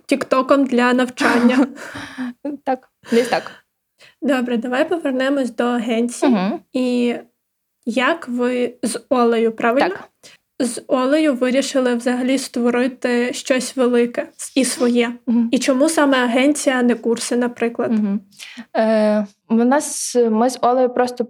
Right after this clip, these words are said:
Speaker 2: вже якось здружилися, і нам, в нас
Speaker 1: Мгм.
Speaker 2: співпадає дуже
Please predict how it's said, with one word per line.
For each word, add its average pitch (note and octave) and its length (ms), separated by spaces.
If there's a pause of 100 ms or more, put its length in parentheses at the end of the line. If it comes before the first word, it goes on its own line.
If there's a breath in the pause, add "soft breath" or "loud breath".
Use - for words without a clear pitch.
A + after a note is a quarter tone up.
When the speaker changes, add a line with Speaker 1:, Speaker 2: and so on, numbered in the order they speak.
(160)
Speaker 2:
вже A3+ 360
якось A#3 340
здружилися, A#3 720
і A3 100
нам, A#3 640
в A3 260
нас C#4 400
Speaker 1:
Мгм. C4+ 100
Speaker 2:
співпадає B3 680
дуже B3 420